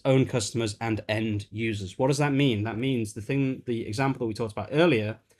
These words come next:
where let's say you created a website generator that uses Claude Code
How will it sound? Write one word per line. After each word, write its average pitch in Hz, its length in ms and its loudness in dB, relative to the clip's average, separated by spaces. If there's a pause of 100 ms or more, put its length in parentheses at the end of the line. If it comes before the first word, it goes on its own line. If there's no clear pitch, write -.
(300)
where 123 360 4
let's 127 220 2
say 127 260 4
you 117 220 0
created 117 460 2
a 107 100 2
website 123 460 0
generator 117 800 2 (340)
that 117 100 -4
uses 123 520 4
Claude 120 380 0
Code 143 500 6